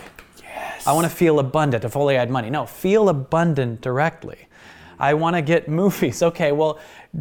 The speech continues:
Speaker 2: guess what? The directors will start showing up in your audience when you change your alignment and stop moving like this cattle call person that needs to audition for everything and is unworthy and, "Please put me in your thing." Like,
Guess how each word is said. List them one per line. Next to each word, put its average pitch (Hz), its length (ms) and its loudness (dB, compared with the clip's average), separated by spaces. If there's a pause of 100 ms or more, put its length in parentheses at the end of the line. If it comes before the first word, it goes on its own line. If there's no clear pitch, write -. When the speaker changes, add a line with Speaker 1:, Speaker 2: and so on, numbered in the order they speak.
Speaker 2:
guess 196 260 0
what? 208 400 2 (140)
The 156 120 -2
directors 170 480 2
will 160 80 2
start 160 240 0
showing 160 360 0
up 147 100 -4
in 135 140 -2
your 196 220 0
audience 123 460 0
when 135 120 -4
you 143 120 -4
change 143 480 -4
your 147 220 4
alignment 135 680 0
and 131 140 -8
stop 147 300 0
moving 151 400 -4
like 127 320 -4
this 131 240 -10
cattle 160 400 0
call 127 340 0
person 156 500 -4
that 123 200 -6 (480)
needs 151 260 0
to 151 100 0
audition 147 400 0
for 131 140 0
everything 131 440 0
and 127 80 0
is 120 160 -2
unworthy 147 640 2
and, 120 180 -4
"Please 147 340 2
put - 240 -2
me 143 140 -2
in 127 100 -2
your 127 120 -4
thing." 180 260 -4
Like, 131 260 -4